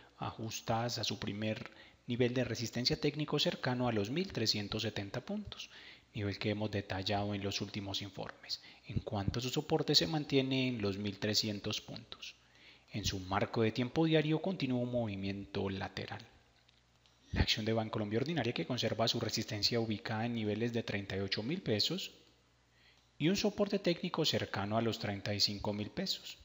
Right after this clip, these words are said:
En este marco de tiempo diario su tendencia se mantiene alcista.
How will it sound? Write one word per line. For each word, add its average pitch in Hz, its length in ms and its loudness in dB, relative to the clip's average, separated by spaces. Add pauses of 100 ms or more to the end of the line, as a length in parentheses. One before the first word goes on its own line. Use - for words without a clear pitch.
(1200)
En 101 160 -6
este 98 260 0
marco 110 300 0
de 110 100 4
tiempo 117 320 0
diario 147 360 2
su 185 180 0
tendencia 127 800 2
se - 180 2
mantiene 104 800 -4
alcista. 123 800 -4